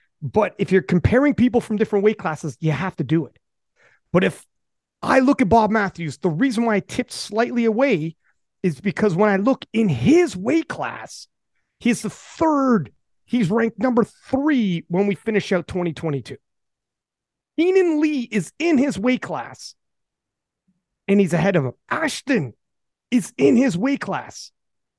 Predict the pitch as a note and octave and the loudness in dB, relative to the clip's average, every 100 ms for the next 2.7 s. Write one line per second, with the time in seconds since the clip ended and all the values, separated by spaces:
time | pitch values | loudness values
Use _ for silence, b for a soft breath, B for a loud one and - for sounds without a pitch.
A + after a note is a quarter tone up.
0 | _ F#3+ - A3+ - G#3+ F3+ F3+ F3 - | _ -2 2 0 0 -2 0 0 0 -2
1 | F#3 E3 A#2+ b b b D#3 C#4 D#4 D4+ | -2 -2 -4 b b b -4 0 2 2
2 | D4 C#4+ - G#3 F#3+ D#3 | 0 -2 -4 -2 -2 -4